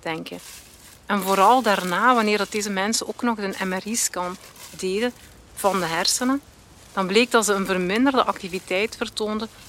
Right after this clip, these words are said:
van de subgenuale prefrontale cortex. Dat is eigenlijk een gebied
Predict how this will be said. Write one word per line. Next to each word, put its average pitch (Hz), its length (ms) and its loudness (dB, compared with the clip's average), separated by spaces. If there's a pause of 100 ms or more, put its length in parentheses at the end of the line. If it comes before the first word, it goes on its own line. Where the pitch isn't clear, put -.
(200)
van 180 140 -4
de 165 80 -4
subgenuale 190 840 0 (160)
prefrontale 180 840 -6
cortex. - 640 -6 (460)
Dat 190 100 0
is 208 80 2
eigenlijk 202 180 4
een 190 200 -6
gebied - 340 -6